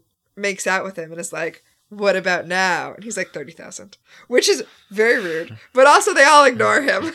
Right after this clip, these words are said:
<laughs> And they're like, "No, fuck you. Whatever. Sixteen thousand. That's what we're gonna do." And I like, Nar-, even Naranti is like,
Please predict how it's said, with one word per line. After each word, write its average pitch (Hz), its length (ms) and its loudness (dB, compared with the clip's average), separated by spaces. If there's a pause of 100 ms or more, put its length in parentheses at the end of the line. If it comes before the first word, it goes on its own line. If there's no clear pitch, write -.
<laughs> - 100 -4
And 320 280 2
they're 294 240 6
like, 254 300 0
"No, 226 240 4
fuck 226 260 -4
you. 185 160 -6 (140)
Whatever. 240 480 2 (1000)
Sixteen 311 540 -2
thousand. 208 580 -2 (1200)
That's 254 220 0
what 254 100 2
we're 247 100 4
gonna 220 200 -2
do." 170 260 -8 (640)
And 277 100 4
I 294 100 6
like, 339 220 4 (200)
Nar-, 294 300 -4
even 277 240 -4
Naranti 226 480 -4
is 190 160 -10
like, 185 420 -6